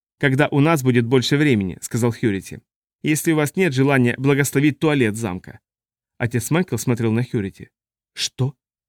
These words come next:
«Я кинул его туда, к остальному дерьму», сказал Хьюрити. «Им понадобится некоторое время, чтобы найти его,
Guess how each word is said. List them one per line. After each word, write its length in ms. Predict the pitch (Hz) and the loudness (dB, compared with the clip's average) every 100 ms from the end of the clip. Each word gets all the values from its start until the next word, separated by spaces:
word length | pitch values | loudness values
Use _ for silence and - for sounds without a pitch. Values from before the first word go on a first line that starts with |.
| _ _ | _ _
«Я 200 | - 208 | -2 0
кинул 320 | 190 202 170 139 | 0 2 4 6
его 160 | 135 | 4
туда, 300 | 127 135 160 | 4 2 2
к 60 | 135 | 0
остальному 480 | 123 143 135 127 123 | 0 2 4 4 2
дерьму», 360 | 120 104 90 - _ | 2 0 -6 -12 _
сказал 320 | - 117 117 | -4 0 0
Хьюрити. 500 | - 110 98 - - _ _ _ - | -2 -4 -6 -10 -18 _ _ _ -2
«Им 180 | 196 180 | 0 2
понадобится 580 | 170 160 147 143 143 | 2 2 2 2 2
некоторое 480 | 143 139 139 139 135 | 2 2 2 2 2
время, 300 | 151 175 120 | 2 2 2
чтобы 260 | 110 131 127 | 0 2 4
найти 320 | 127 127 185 | 2 2 0
его, 300 | 139 101 92 | 0 0 -2